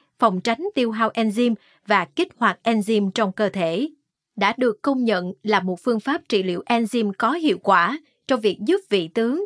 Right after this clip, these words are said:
tràng tướng tốt hơn, cũng như có tác dụng trong việc phòng tránh ung thư. Vì vậy, trong cuốn sách này, tôi sẽ tiếp thu những phản hồi của độc giả từ cuốn sách trước và giới thiệu tới bạn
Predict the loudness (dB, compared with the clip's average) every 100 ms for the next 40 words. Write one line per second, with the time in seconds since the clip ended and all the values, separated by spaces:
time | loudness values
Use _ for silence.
0 | 0 0 0 -2 -2 -2 -2 -2 -2 -2
1 | -2 -4 _ _ _ 0 0 0 -2 -2
2 | -2 0 0 0 -2 -2 0 -2 -2 -2
3 | -2 -2 -2 -2 0 0 2 0 0 -2
4 | _ _ _ _ _ _ _ _ _ -4
5 | -2 0 -2 -2 -2 -2 -2 -6 -6 -2
6 | 0 0 -4 _ _ _ 0 2 2 -2
7 | -2 -2 -2 -2 0 0 -2 0 -2 -2
8 | -2 -2 0 -2 -2 -2 -2 0 -2 -2
9 | -2 -2 -4 -6 -4 0 0 0 _ _
10 | _ -6 -2 0 0 0 -4 -2 -2 2
11 | 0 0